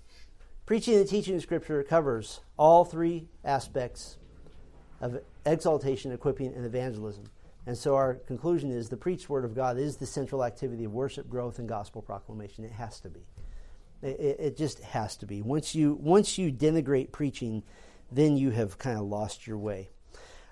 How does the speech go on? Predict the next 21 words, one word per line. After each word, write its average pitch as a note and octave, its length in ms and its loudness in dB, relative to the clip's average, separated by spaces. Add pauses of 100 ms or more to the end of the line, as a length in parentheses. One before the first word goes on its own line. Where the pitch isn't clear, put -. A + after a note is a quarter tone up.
(100)
Uh, D#3+ 180 10
very G#3 220 12
quickly, G3 420 8
you E3+ 100 -4
can E3+ 100 0
just C#3+ 140 -2
take D#3 160 0
a A#2+ 40 -10
picture D3 300 -4
of C#3 60 4
this. C3+ 300 0 (100)
Church - 300 -2
ministries D#3 560 -2
as B2+ 140 -2
outlined C#3+ 420 -2
in B2+ 80 -6
Acts C3 280 -8
two D3+ 300 -2
forty-two C#3+ 460 -4
through B2+ 140 -12
forty-seven D3 760 -2